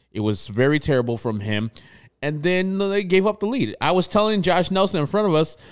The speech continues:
I think it was three to one, and it was, like, runners at first and third. I was like, "We, we all know how this is gonna end.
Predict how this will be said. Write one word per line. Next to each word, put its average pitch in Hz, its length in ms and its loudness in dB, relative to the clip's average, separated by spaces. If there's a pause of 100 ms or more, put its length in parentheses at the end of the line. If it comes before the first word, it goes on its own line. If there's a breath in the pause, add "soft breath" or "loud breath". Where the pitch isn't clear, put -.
I 117 100 -6
think 160 180 -4
it - 20 4
was 156 140 2
three 170 200 2
to 156 140 4
one, 170 280 2
and 127 200 2
it 127 60 2
was, 120 120 0
like, 113 180 2
runners 135 280 2
at 123 100 -2
first 135 240 0
and 117 140 -4
third. 156 180 2
I - 40 2
was 101 80 -6
like, 107 180 -2
"We, 123 220 -8 (180)
we 120 160 -4
all 117 140 0
know 87 160 -8
how 87 120 -12
this 82 180 -12
is - 40 -20
gonna 80 200 -12
end. 92 320 -6